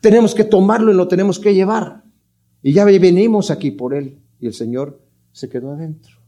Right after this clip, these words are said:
Su hermano no creía en él. Pero después vemos a su madre y a sus hermanos en el aposento alto esperando la promesa del Espíritu Santo en Hechos uno catorce.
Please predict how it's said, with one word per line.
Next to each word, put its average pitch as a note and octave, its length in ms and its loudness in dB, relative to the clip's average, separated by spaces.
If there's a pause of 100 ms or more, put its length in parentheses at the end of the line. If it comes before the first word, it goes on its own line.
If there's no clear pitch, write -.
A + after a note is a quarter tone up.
(400)
Su - 180 -10
hermano C#3+ 280 -6
no D#3 120 -6
creía C3+ 300 -12
en C3 100 -16
él. C#3+ 160 -14
Pero E3 200 2
después E3 420 -2
vemos G#3+ 300 2
a D#3 40 -4
su D3+ 140 -6
madre G3 300 -2
y F3+ 60 2
a D#3+ 40 -2
sus - 180 -10
hermanos F3+ 540 -2 (200)
en D#3+ 100 2
el D3 100 4
aposento C#3 760 -2
alto F3+ 340 -2
esperando D#3+ 540 -2
la C#3+ 120 -2
promesa C#3+ 400 -4
del B2 140 -2
Espíritu C#3 460 -6
Santo D3 320 -6
en B2+ 80 -4
Hechos D#3+ 340 -8
uno F#3+ 280 -2
catorce. - 640 -10